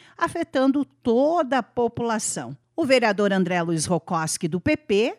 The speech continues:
também encaminhou pedido de informação à administração municipal de Vacaria, solicitando o encaminhamento de informações quanto à abertura da Escola Municipal de Educação Infantil Irineu Luiz Quilante,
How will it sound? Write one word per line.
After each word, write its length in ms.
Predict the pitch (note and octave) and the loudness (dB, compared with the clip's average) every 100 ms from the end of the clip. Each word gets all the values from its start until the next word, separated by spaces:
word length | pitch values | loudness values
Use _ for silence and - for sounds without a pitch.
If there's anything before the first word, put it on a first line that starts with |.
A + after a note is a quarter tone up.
| _ - | _ -2
também 360 | A#3 F3+ F#3+ | -2 -2 -6
encaminhou 480 | F#3+ G3+ F3+ F3 F3 | -4 -4 -4 -2 -4
pedido 560 | - E3+ E3 F3 D3+ D#3+ | -4 -6 -2 -4 -2 -4
de 220 | D3 F3 | -2 0
informação 920 | G#3+ D4+ F4+ F4 F#4+ - - A#3+ C#4 - _ _ | 2 2 -2 -2 -4 -6 -4 -2 -2 -6 _ _
à 120 | A3+ | -6
administração 840 | F#3+ F#3 G3 F#3 F3+ F3+ E3+ - D#3 | -6 -6 -8 -6 -6 -6 -6 -4 -4
municipal 640 | D#3+ D#3+ - F#3 D#3+ D3+ | -4 -4 -6 -6 -6 -6
de 80 | C#3+ | -6
Vacaria, 640 | F3 F3 E3+ D#3 F3+ B3+ | -8 -6 -6 -6 -4 -4
solicitando 960 | - E4 F#4 - A4 - G3+ G#3 A3+ C#4 _ _ _ _ | -2 -2 -2 -4 -4 -2 0 0 -2 -8 _ _ _ _
o 220 | G3+ G3 | -10 -6
encaminhamento 800 | A3 E4 F4+ D4+ C4+ A#3 G#3+ A3+ A#3 | -4 -4 0 0 2 0 -2 -2 -2
de 120 | A#3 | 0
informações 760 | G#3 A#3 G3+ F3 - G#3+ A3 | 0 0 0 -2 0 0 0
quanto 260 | - A3 A#3+ | 0 -2 0
à 40 | |
abertura 720 | G#3 G3 F3+ - B3 D4 D#4+ | 0 0 -2 -6 -4 0 0
da 120 | C4 | 0
Escola 600 | A#3 - - A#3+ C4 D4 | -2 -2 -2 0 2 2
Municipal 760 | C4 C4 B3+ - A#3 - F#3+ G#3 | 2 4 2 -2 -4 -2 0 0
de 100 | G#3+ | -2
Educação 540 | F#3 F#3 E3+ - B3+ | -6 -6 -8 -4 0
Infantil 720 | E4 E4 F4+ D#4 - C4 C#4+ - - - _ | 0 2 0 0 -2 -2 -2 -6 -20 -20 _
Irineu 640 | D#4+ F#4 F4+ C4 A#3 B3 | 0 0 2 2 2 2
Luiz 560 | C4+ C4 G#3+ A3 A#3+ - | 2 0 0 0 0 -2
Quilante, 1040 | - - D#4 A3+ A#3 B3 C4 - - D#3 | -2 -2 0 0 2 4 4 2 -6 -8